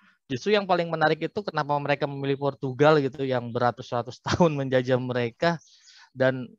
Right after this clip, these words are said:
Indonesia sangat buruk sekali di mata mereka, yang hanya, saya tidak ingin menyebut penjajah ya, tapi pendudukan gitu.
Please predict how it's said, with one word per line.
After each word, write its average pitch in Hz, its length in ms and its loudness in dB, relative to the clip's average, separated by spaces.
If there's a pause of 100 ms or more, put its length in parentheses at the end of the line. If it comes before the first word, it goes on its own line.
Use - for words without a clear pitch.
Indonesia 131 480 -2
sangat 123 320 -2
buruk 123 300 -8
sekali 123 340 -4
di 127 80 -6
mata 117 300 -6
mereka, 113 480 -6 (100)
yang 113 300 -8
hanya, 131 400 -2 (880)
saya 165 240 4
tidak 151 240 4 (240)
ingin 147 240 -2
menyebut 143 400 -2 (240)
penjajah 135 500 4
ya, 120 160 0
tapi 135 240 -4
pendudukan 139 600 -2
gitu. 110 260 -6